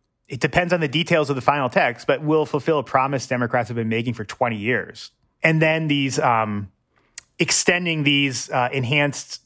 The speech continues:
Affordable Care Act subsidies, which is really a huge deal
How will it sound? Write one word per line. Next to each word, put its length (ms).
Affordable 460
Care 200
Act 200
subsidies, 520
which 140
is 100
really 240
a 40
huge 360
deal 480